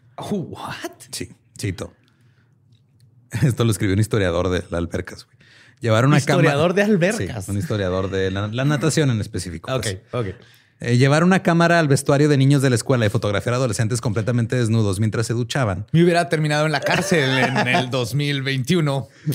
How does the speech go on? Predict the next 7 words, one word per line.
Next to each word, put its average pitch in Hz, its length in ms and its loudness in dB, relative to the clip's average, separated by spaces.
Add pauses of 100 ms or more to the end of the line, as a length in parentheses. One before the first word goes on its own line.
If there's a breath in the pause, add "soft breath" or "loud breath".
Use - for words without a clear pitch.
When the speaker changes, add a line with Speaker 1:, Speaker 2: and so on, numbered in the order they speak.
(100)
Speaker 2:
Ajá. 107 360 -4 (160)
Speaker 1:
pero 151 400 0
estamos 110 520 -4
Speaker 2:
Sí. - 340 -2
Speaker 1:
en 110 60 2
otros 107 220 -2
tiempos. - 360 -8